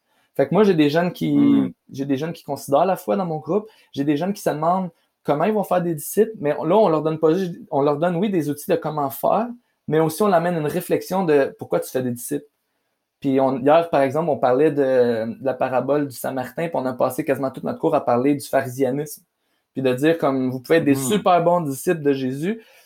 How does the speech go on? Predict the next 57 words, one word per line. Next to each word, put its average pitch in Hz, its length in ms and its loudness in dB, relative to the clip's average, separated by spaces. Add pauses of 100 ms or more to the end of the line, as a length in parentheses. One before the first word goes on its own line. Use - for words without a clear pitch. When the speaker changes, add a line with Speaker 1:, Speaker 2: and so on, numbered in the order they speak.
Speaker 1:
mais 135 260 -2 (220)
manquer 151 320 0
d'amour 160 460 0
complètement 165 520 -2
pour 139 160 -4
les 127 200 -2
autres, 165 240 0
puis 139 260 -2
vous 127 100 -6
le 123 60 -6
faites 127 220 -4
avec 139 160 -6
des 131 80 -2
mauvais 135 240 0
motifs. 135 520 -6 (340)
Fait 135 120 0
que 165 80 -4
là, 165 60 4
on 165 40 0
parlait 147 240 2
des 143 80 -2
motifs 139 320 -2
du 123 180 -10
Speaker 2:
Hmm. 131 40 -8
Speaker 1:
cœur, 151 400 2
on, 127 360 2
on, 135 280 -4
on, - 100 -18
je 131 80 -8
les 123 100 -6
encourageais 147 360 0
à 151 40 4
réfléchir 135 420 -2
là-dessus. 160 540 -2 (520)
Euh, 135 140 0
fait 139 160 -2
que - 60 -14
c'est 139 100 0
vraiment 147 220 2
un 180 80 0
cours 185 220 -2
qui - 120 -12
va 135 100 0
toucher - 220 -6
le 135 100 2
cœur, 165 360 0
qui 135 100 -10
va 131 100 0
toucher - 240 -8
les 143 100 0
compétences, 143 600 -4
puis - 100 -20
qui - 100 -14
va 127 80 0
toucher - 200 -8
la 139 100 -2
connaissance. 131 720 -4